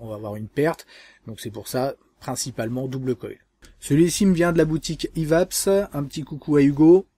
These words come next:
Donc on va regarder tout de suite, euh, tout ça de plus près. Donc notre Caterpillar arrive en boîte là, euh, boîte classique de chez Smoketech, hein, effet bois, avec un petit scratch d'authenticité,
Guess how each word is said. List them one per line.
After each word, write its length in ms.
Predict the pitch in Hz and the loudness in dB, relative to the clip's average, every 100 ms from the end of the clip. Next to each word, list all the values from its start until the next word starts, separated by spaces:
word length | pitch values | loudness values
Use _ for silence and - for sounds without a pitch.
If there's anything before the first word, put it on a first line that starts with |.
| _ - | _ -6
Donc 160 | 135 | 2
on 40 | 185 | 6
va 100 | 196 | 6
regarder 280 | 208 208 208 | 4 0 -2
tout 120 | 214 | -6
de 60 | |
suite, 300 | - 202 - | -8 -10 -6
euh, 140 | 143 135 | -4 -4
tout 180 | - 143 | -6 -8
ça 160 | 151 | -8
de 60 | 131 | -8
plus 160 | - | -8
près. 340 | 123 170 202 240 _ | -2 0 0 0 _
Donc 180 | 143 160 | -4 4
notre 160 | 202 190 | 4 4
Caterpillar 840 | 208 220 - 208 202 202 180 147 143 | 0 0 -4 0 2 2 2 0 0
arrive 520 | 147 156 151 135 117 | -2 0 0 0 -2
en 120 | 120 | -4
boîte 360 | 120 135 165 - | -4 -2 -2 -2
là, 400 | 151 151 151 147 135 | -2 0 -2 -4 -14
euh, 480 | 120 107 104 101 101 | -12 -10 -8 -8 -8
boîte 220 | 113 127 | -6 -6
classique 360 | - 135 - 147 | -2 -2 -2 -4
de 140 | 143 | -4
chez 160 | - 143 | -4 -6
Smoketech, 500 | - 143 160 160 - | -6 -6 0 -2 -2
hein, 240 | 127 123 | -8 -8
effet 260 | 110 - 113 | -12 -10 -10
bois, 360 | 113 135 170 | -4 -4 -4
avec 260 | 139 120 117 | -4 -6 -4
un 100 | 131 | -6
petit 180 | - 143 | -4 -8
scratch 560 | - - 151 - - - - _ - | -8 -2 -2 -2 -8 -10 -20 _ -8
d'authenticité, 840 | 123 131 - 131 - 127 139 180 | -6 -6 -8 -10 -10 -2 2 2